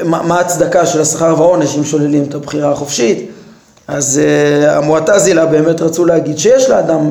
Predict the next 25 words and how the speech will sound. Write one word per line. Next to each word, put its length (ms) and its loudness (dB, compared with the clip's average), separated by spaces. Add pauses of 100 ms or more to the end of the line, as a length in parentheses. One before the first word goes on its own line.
(140)
אה, 500 2 (340)
יכולת 640 2
והוא 220 2
עושה, 300 0 (680)
והמעשים, 1300 2
אה, 120 2
ניתנים 480 2
על 160 0
פי 200 2
החוכמה, 580 0
ובאמת 500 0
בהתאם 380 0
למה 180 0
שאדם 360 0
עושה 240 -2
הוא 100 2
מקבל. 440 0 (1400)
אה, 40 -8 (1500)
ולעומת 680 2
זאת, 200 2
האשריה, 760 2 (100)
הם 200 0
אמרו 600 0 (480)
ש-, 200 -2
אה, 60 2